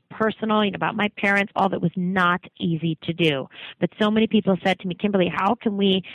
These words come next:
get to where you are?" Or, "Can you talk to my child?" You know, I wanna talk to, you know, reach out to young people to be able to let them know that there's a path and there's a means to be able to do it. And adults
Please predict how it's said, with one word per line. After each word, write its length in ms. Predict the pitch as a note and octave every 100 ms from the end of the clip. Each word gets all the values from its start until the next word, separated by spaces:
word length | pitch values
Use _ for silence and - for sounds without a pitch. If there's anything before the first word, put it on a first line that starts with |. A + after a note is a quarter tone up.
| - -
get 120 | G#3+ -
to 60 | G3
where 200 | F#3+ F#3
you 220 | F#3 E3+
are?" 260 | D3+ C#3+ D3+
Or, 160 | E3 -
"Can 140 | - G#3+
you 160 | A3+
talk 240 | G#3+ G#3+ -
to 80 | G#3
my 340 | G3 F#3+ F#3+ -
child?" 460 | - F3+ E3 D#3 D#3+
You 120 | E3
know, 140 | E3
I 140 | - F#3
wanna 340 | G#3 G3+ F#3+ - G3+ -
talk 240 | G3 F#3+
to, 260 | - G3+ F#3 - - -
you 80 | -
know, 120 | G#3
reach 280 | F3+ G#3+ -
out 160 | G#3+ G3
to 80 | G3+
young 240 | F#3+ F#3
people 380 | F#3 F#3 - E3+
to 100 | F#3
be 160 | F#3
able 140 | F3+ F3+
to 80 | E3+
let 240 | F3 F3
them 160 | F#3 F3+
know 160 | F3
that 140 | E3 D#3
there's 200 | D#3+ D#3
a 40 |
path 360 | E3 F#3 E3+ E3+
and 120 | E3
there's 160 | E3 D#3
a 60 | D#3+
means 320 | E3+ E3+ E3+ -
to 60 |
be 120 | E3+
able 200 | D#3+ D#3+
to 100 | E3
do 220 | D#3+ F3 F3+
it. 100 | - - - _ A3+
And 320 | A#3+ D#4 D#4+
adults 380 | A3+ A#3 A#3